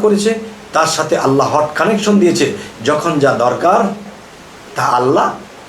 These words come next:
জানিয়ে দেয় এবং আল্লাহ এসে কখনো সেই বন্ধুর সাথে একাকার হয়ে যায়।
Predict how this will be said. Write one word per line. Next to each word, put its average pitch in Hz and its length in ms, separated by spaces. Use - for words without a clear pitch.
জানিয়ে 135 340
দেয় 123 340
এবং 156 400
আল্লাহ 147 340
এসে 143 380
কখনো 190 340
সেই 190 240
বন্ধুর 139 380
সাথে 185 260
একাকার 165 500
হয়ে 147 180
যায়। 104 280